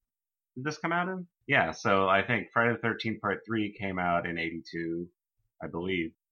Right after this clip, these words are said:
You know, that's only the second movie with Jason as a returning killer. You know, you have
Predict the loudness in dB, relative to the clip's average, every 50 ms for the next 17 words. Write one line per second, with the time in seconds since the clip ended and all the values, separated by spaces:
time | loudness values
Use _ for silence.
0 | _ _ _ _ _ _ -4 0 0 2 4 4 4 4 2 2 0 2 2 2
1 | 2 2 2 0 2 2 2 2 2 2 0 0 0 0 0 -2 -2 -2 0 0
2 | 0 0 0 -2 -4 -6 -4 -4 -4 -4 -4 -4 -6 -4 -4 -4 -4 -2 -4 -6
3 | -4 -4 -2 0 0 0 -2 -2 -2 -4 -4 -4 -4 -2 0 2 2 2 2